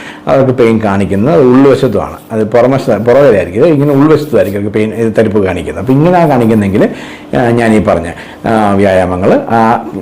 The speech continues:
ടൈറ്റ് ആയിട്ടിരിക്കുന്ന നെർവിനെ ഒന്ന് ഫ്രീ ആക്കാൻ വേണ്ടിയുള്ള വ്യായാമങ്ങളാണ്. അപ്പം ഇത് ഒരുപാട് അങ്ങ് ചെയ്യരുത്. ഞാൻ പറഞ്ഞ പോലെ പതിനഞ്ച് ആവർത്തി, മാക്സിമം ഇരുപത് ആവർത്തി. ഒരു ദിവസം ഒരു നേരം അല്ലെങ്കിൽ രണ്ട് നേരം, അതിൽ കൂടുതൽ ചെയ്യേണ്ട കാര്യമില്ല. അപ്പം ഇത്, ആ, ഭയങ്കര എഫക്റ്റീവായിട്ടുള്ളൊരു, ആ, എക്സർസൈസാണ്.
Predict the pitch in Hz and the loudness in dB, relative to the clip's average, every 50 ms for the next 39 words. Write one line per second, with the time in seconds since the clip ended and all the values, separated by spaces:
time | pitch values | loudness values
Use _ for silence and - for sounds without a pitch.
0 | - 147 - - - 131 131 131 127 127 147 135 135 131 123 113 113 123 131 127 | -12 -12 -10 -4 0 2 2 2 2 2 2 2 2 2 0 0 0 0 0 0
1 | 120 120 120 127 131 131 131 143 202 226 - 151 147 - - - 175 190 202 196 | 0 0 0 0 2 2 0 0 -2 -2 -2 -4 -4 -2 -2 0 2 4 4 4
2 | 156 - - 139 120 117 113 110 107 101 95 107 160 180 135 101 90 80 76 76 | 2 2 2 0 0 0 0 -2 0 0 0 0 0 0 0 -2 -2 -4 -6 -8
3 | 82 78 69 60 64 71 - - - - - - - - 107 101 113 113 117 127 | -12 -12 -14 -14 -14 -14 -14 -16 -16 -18 -20 -20 -10 -4 -2 0 2 4 4 4
4 | 127 147 220 - - - - - - - 110 113 120 127 139 143 147 160 170 160 | 4 4 2 0 -4 -12 -18 -20 -16 -6 -2 0 2 4 4 4 4 4 2 2
5 | 147 135 143 135 127 120 117 143 180 156 131 123 110 110 107 110 113 113 113 143 | 2 2 0 2 2 2 2 0 0 -2 -4 -4 -2 -4 -4 -2 -2 -2 0 0
6 | 190 - - 120 117 120 120 123 123 127 123 147 135 123 120 117 117 - - 240 | -2 -2 -2 -2 -2 0 0 0 0 2 2 2 2 4 4 2 2 0 0 -2
7 | 262 - - - - - - - 143 143 143 143 139 - - 135 143 202 - - | -2 -4 -10 -16 -18 -14 -6 -4 -2 0 0 0 -2 -2 0 0 0 0 0 2
8 | 110 113 113 110 107 95 85 82 80 78 78 - 80 78 - - - - - - | 2 4 4 4 4 2 2 0 -2 -4 -4 -6 -10 -14 -14 -16 -20 -20 -12 -2
9 | - 165 156 151 143 135 127 135 - 185 - 113 120 127 139 139 139 135 135 165 | 0 2 4 4 4 4 2 2 0 0 2 2 2 2 2 2 2 2 2 0
10 | 214 - - - - 180 165 131 113 113 113 110 110 107 101 95 92 82 85 82 | 0 -2 -4 -2 0 2 2 2 2 2 0 0 0 0 -2 -2 -4 -6 -8 -10
11 | 78 - - 180 175 165 151 - 117 104 101 107 107 - 101 90 87 87 82 80 | -10 -6 -2 0 2 2 2 2 0 2 2 2 0 0 -2 -2 -2 -4 -4 -4
12 | 78 73 76 - - 76 78 85 - - - - - - - - 139 131 127 131 | -4 -4 -6 -8 -10 -10 -10 -10 -12 -12 -16 -20 -20 -20 -6 0 2 2 4 2
13 | - - - - - 117 113 110 104 104 98 98 - 120 113 113 113 120 113 107 | 0 -2 -4 -6 -4 -2 0 0 0 0 -2 -2 -2 -2 0 2 2 2 2 0
14 | - 113 - 135 127 135 135 101 107 104 104 107 120 117 - - - - 123 113 | -2 -2 0 2 2 4 2 2 0 -2 -2 -2 -2 -4 -6 -10 -10 -6 -4 -4
15 | 110 110 104 98 98 - 107 - - 110 98 - - 85 110 165 | -2 -2 -4 -4 -6 -6 -6 -2 -2 -2 -2 -4 -4 -4 -2 -2